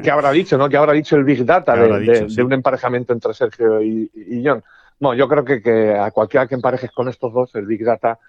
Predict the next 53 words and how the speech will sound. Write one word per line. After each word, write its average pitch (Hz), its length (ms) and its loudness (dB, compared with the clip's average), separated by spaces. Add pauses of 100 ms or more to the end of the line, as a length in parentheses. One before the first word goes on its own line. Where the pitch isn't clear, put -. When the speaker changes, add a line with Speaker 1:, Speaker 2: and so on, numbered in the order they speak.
(460)
Speaker 1:
mm, 107 200 -12
te 95 140 -4
dice 110 260 -2
que 110 100 -2
adelante, 98 460 -2
¿no? 113 140 -10
Eh, 123 520 -2
porque 98 400 -10 (180)
Speaker 2:
<laughs> 185 200 -18
Sí, 123 180 -6
de, 104 200 -4
de, 101 220 -6
"Puedes 151 320 2
estar 131 280 -6
tranquilo", 110 540 -6
¿no? 110 220 -8
Te - 80 -20
sale 117 180 -6
un 123 140 -4 (160)
mensaje 123 420 -2
del 117 100 -4
Big 120 200 -6
Data 127 180 -4
y 120 40 -2
dice, 95 180 -8
"Puedes 143 480 -2
estar 117 280 -8
tranquilo, 95 440 -10
tira 117 240 -2
pa'lante", 90 400 -10
¿no? 113 100 -16 (420)
Sí, - 160 -10
sí, 117 160 -4
habría, 98 260 -6
habrá 117 200 -2
que 143 80 -6
preguntarle 147 380 -2
a - 20 0
Robert 135 300 2
Carlson 110 420 -4
algún 107 240 -10
día, 95 220 -6
¿no? 92 80 -10
Qué, 107 500 -10
qué 120 80 -8
es 110 80 -8
lo 120 100 -4
que 120 60 -6
decían 120 320 -2
sus 107 180 -4
números 110 420 -4
y 104 40 -10
sus, 101 380 -14